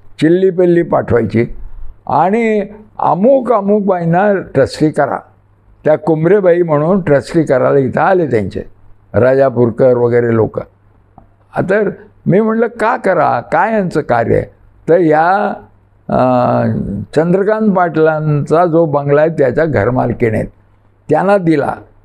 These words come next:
या कट्टर आरएसएसच्या. म्हटलं, असतील ना, पण आमच्या संस्थेचं हे आहे, अ, उद्दिष्ट की महात्मा गांधींना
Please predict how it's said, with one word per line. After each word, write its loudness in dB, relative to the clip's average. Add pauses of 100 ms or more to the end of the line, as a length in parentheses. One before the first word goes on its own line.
(120)
या 2
कट्टर 0
आरएसएसच्या. 0 (380)
म्हटलं, 0
असतील -2
ना, -2 (120)
पण 0
आमच्या 0
संस्थेचं 0 (520)
हे 6
आहे, 2 (380)
अ, 0
उद्दिष्ट 0 (600)
की 2 (120)
महात्मा 0
गांधींना 0